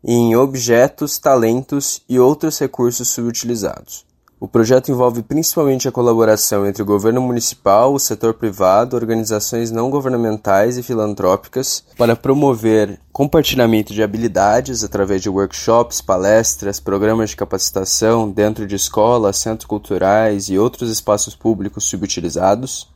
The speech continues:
e também o compartilhamento de recursos, como ferramentas, brinquedos, livros, bicicletas, roupas,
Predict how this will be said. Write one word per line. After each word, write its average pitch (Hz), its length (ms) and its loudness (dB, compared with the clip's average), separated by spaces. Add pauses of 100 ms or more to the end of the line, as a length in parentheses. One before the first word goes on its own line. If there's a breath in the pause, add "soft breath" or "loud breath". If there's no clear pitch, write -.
e 139 60 2
também 147 360 2
o 147 60 0
compartilhamento 139 840 0
de 135 120 -4
recursos, 147 720 0
como 113 260 -4
ferramentas, 135 840 0
brinquedos, 110 800 -2
livros, 107 560 0
bicicletas, 113 880 0
roupas, - 720 -2